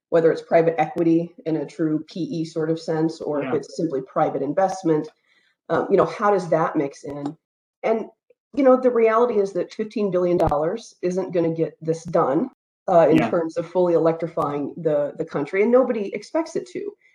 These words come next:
Speaker 1: And if you look at the way that, particularly the tax credits and the rebates, uh, you know, that sort of structure, you know,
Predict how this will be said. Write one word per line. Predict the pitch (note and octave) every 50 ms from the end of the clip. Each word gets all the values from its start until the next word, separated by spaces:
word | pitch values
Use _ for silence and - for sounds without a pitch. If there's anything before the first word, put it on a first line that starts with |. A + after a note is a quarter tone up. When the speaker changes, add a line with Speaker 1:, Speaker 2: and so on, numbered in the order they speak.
| _ _ _ _ _ _ _ -
Speaker 1:
And | G#3 G#3
if | G3+ -
you | G#3+ G#3
look | G3 A#3 A#3+ A#3+ B3+
at | B3
the | - G3
way | F#3 F3+ F3 F3 E3+ E3+ E3 D#3+
that, | E3 E3+ E3 D#3+ D3+ D3 - - - - _ _ _
particularly | - G#3+ - C#4+ C4+ B3 G3 E3 D#3+
the | E3
tax | - - F#3+ F3 F3 - -
credits | - - G3+ F3+ E3+ E3+ E3 E3 -
and | D#3
the | D#3 D3+
rebates, | D3 D#3+ E3+ F#3 F3+ D#3+ D3+ C#3 C#3+ - - - - - _ _ _ _ _ _ _ _ - -
uh, | D3+ -
you | D#3+ D#3+
know, | D3+ D3+
that | D#3+ F3 F3 F3
sort | - - G3 F3
of | D#3+ -
structure, | - - - E3 E3 E3+ E3 - - - C3+ A#2 A2 - _ _ _ _ _ _
you | - F#3
know, | F3 - E3 E3